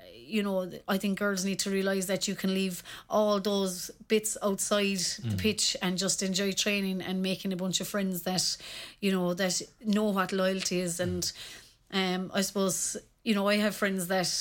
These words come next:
Speaker 1: uh, don't play camogie or football as well, and they're like, "Oh my God, the crack you have on a night out is just beyond,
Speaker 2: <laughs>
Speaker 1: like,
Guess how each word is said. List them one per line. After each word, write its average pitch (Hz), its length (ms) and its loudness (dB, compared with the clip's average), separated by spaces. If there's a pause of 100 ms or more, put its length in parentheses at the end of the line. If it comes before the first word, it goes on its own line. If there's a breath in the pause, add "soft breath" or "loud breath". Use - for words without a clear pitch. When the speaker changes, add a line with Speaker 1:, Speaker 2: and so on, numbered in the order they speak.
(140)
Speaker 1:
uh, 180 400 0
don't 190 240 2
play 185 380 2
camogie 185 340 0
or 180 60 0
football 185 420 0
as 185 140 0
well, 190 180 2
and 185 140 0
they're 196 160 4
like, 180 320 -2
"Oh 202 180 0
my 185 180 0
God, 180 320 -2
the 175 60 -4
crack - 640 -2
you 190 200 0
have 180 340 0
on 180 180 0
a 180 60 0
night 185 240 0
out 180 180 0
is 170 220 -2
just 190 420 0
beyond, 185 680 2
Speaker 2:
<laughs> 170 40 -2
Speaker 1:
like, 180 280 0